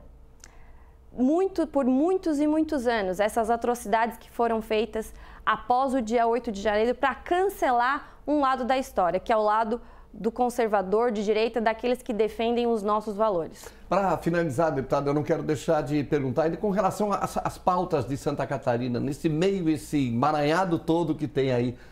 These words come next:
Speaker 2: tem dado pra fazer andar pautas de Santa Catarina?
Speaker 1: Sim, com certeza, a gente se reúne sempre com o Fórum Parlamentar Catarinense e aí a gente deixa um pouco as divergências, né,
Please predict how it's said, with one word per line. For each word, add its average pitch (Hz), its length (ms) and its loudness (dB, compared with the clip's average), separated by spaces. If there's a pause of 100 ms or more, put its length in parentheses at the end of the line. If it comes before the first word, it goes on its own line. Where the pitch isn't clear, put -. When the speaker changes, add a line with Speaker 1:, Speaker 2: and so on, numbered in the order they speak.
(200)
Speaker 2:
tem 165 200 2
dado 160 240 2
pra 147 160 -2
fazer 131 300 0
andar 120 260 0
pautas 113 420 -4
de 92 80 -18
Santa 98 240 -8
Catarina? 95 560 -8 (840)
Speaker 1:
Sim, 208 440 -2
com 220 160 0
certeza, 233 680 0
a 220 40 0
gente 202 420 -2
se 208 160 -4
reúne 208 480 0
sempre 202 340 -4
com 196 220 -2
o - 20 -6
Fórum 190 300 0
Parlamentar 190 640 0
Catarinense 185 960 -2 (220)
e 302 80 2
aí 277 260 2
a 262 60 2
gente 233 360 -2
deixa 202 320 0
um 214 80 -2
pouco 214 340 0
as 180 300 0
divergências, 190 840 -2
né, 180 240 -4